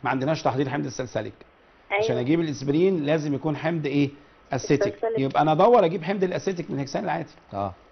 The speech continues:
Speaker 1: اما تعرفيش تجيبي من الهكسان العادي حمض اسيتيك؟
Speaker 2: لا، ايوه، عارفاه.
Speaker 1: طيب،
Speaker 2: بس
Speaker 1: خلاص.
Speaker 2: انا، انا عندي اخر خطوه هي الاسبرين، هو الحمض السلسليك، ازاي هحضره؟
Speaker 1: ما عندناش
Speaker 2: عشان أجيب منها
Speaker 1: تحضيره،
Speaker 2: حمض
Speaker 1: يبقى
Speaker 2: الأسبرين.
Speaker 3: بص،
Speaker 1: مالكيش
Speaker 3: بص،
Speaker 1: دعوة
Speaker 3: آه،
Speaker 1: بتحضيره.
Speaker 3: يعني هي،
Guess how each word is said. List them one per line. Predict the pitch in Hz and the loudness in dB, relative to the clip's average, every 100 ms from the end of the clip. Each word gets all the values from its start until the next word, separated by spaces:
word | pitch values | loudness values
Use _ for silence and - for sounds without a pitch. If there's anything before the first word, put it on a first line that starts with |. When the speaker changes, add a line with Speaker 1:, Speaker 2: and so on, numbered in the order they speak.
| - | -12
Speaker 1:
اما | 117 120 | -4 -2
تعرفيش | 127 123 117 160 | 0 0 0 -4
تجيبي | - 147 175 | -2 0 0
من | 160 | 0
الهكسان | 143 165 | 0 0
العادي | 165 175 175 | 0 0 0
حمض | 160 190 | -2 -2
اسيتيك؟ | - 190 185 302 - | -4 -4 -6 -6 -6
Speaker 2:
لا، | 214 226 | -2 0
ايوه، | - - 240 240 | 0 2 4 6
عارفاه. | 226 220 - 220 208 - - | 4 2 0 0 -2 -12 -4
Speaker 1:
طيب، | - 240 | 0 2
Speaker 2:
بس | 247 | 2
Speaker 1:
خلاص. | 262 | 2
Speaker 2:
انا، | 254 | 4
انا | 247 - 226 | 4 2 2
عندي | 240 254 262 | 2 2 2
اخر | 262 247 | 0 2
خطوه | 254 240 | 4 6
هي | 240 254 | 8 8
الاسبرين، | - 220 208 220 233 233 | 6 2 2 2 4 4
هو | 233 247 | 6 6
الحمض | 240 220 208 208 208 247 247 | 4 6 6 6 4 0 -4
السلسليك، | - 220 247 254 | -2 0 2 2
ازاي | 226 233 | 4 6
هحضره؟ | 233 226 208 196 190 190 | 4 2 -2 0 0 2
Speaker 1:
ما | 123 | 4
عندناش | 120 131 143 185 220 | 4 4 4 6 6
Speaker 2:
عشان | 160 160 | 4 4
أجيب | 175 185 | 4 6
منها | |
Speaker 1:
تحضيره، | |
Speaker 2:
حمض | 147 | 6
Speaker 1:
يبقى | - - | 4 4
Speaker 2:
الأسبرين. | 131 143 139 | 2 4 4
Speaker 3:
بص، | 165 - | 2 2
Speaker 1:
مالكيش | 131 151 | 2 4
Speaker 3:
بص، | 165 | 6
Speaker 1:
دعوة | 190 185 | 4 4
Speaker 3:
آه، | |
Speaker 1:
بتحضيره. | 120 147 147 | 4 2 0
Speaker 3:
يعني | 110 | 0
هي، | 127 147 127 | 4 6 6